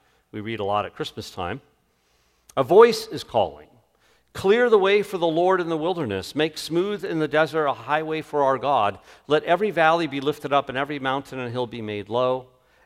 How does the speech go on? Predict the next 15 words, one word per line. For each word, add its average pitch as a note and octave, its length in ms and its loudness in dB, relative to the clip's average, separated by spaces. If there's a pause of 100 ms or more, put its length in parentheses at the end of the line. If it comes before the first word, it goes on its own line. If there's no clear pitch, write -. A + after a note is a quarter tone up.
and A#2+ 100 -2
let C3 140 2
the A#2+ 100 -4
rough C3 300 2
ground C#3 240 2
become A#2+ 300 -6
a G#2 40 -2
plain C3 380 -6
and A#2 100 -4
the G2+ 80 -6
rugged A#2+ 320 -4
terrain A#2+ 440 -6
a A2+ 40 -6
broad G#2 360 -2
valley. G2 480 -6